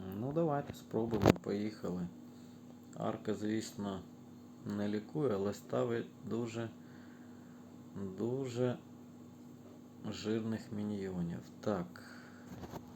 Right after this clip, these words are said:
Ну, у нас є... Зарядка Люсі. Давайте обережно ось так прокинемо. Потім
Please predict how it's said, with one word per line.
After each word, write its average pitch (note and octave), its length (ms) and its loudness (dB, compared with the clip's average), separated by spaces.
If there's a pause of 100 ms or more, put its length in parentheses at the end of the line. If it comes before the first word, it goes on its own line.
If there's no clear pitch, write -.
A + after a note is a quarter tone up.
(760)
Ну, A2 120 0
у G#2+ 60 0
нас A#2+ 380 -2
є... A2 300 4 (640)
Зарядка G2+ 600 0
Люсі. B2 440 0
Давайте F#2 540 2
обережно F#2 580 2 (120)
ось - 120 -6
так C3 260 0
прокинемо. - 760 -4 (4000)
Потім G#2 360 -6